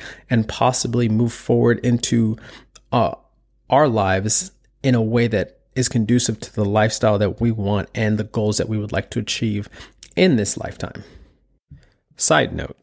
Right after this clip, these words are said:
<laughs> as I like to do, side note, side note, side note. All right, before we start to deconstruct what limitation is and how we can remove it from our, our mental, uh, construct,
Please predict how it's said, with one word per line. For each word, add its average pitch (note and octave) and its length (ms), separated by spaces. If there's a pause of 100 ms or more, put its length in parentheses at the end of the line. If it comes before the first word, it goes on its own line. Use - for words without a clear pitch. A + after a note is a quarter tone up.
<laughs> - 1500
as C3 200
I A#2 60
like G#2+ 180
to - 80
do, - 160
side - 380
note, - 200
side A2 260
note, A2 200
side - 240
note. - 260
All A2 80
right, G2+ 160
before A3 340
we E3+ 120
start - 340
to G#2+ 80
deconstruct G2 800
what G2+ 200
limitation F#2 640 (160)
is F#2+ 280
and F#2 100
how G#2+ 260
we G#2 320
can G2+ 340 (140)
remove A2+ 440
it G#2 140
from G#2+ 280
our, F#2+ 260 (300)
our A2 160
mental, G2+ 800
uh, G2+ 300 (400)
construct, - 800